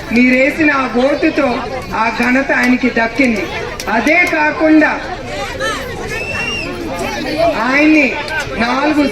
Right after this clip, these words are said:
సార్లు ముఖ్యమంత్రిగా ఎన్నుకుని ముందుకి నడిపించింది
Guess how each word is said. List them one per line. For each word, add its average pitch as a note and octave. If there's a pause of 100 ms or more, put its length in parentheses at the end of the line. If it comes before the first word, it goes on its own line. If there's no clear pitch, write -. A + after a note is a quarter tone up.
సార్లు C#4+ (1120)
ముఖ్యమంత్రిగా D4+ (380)
ఎన్నుకుని C#4 (2250)
ముందుకి C4 (920)
నడిపించింది C4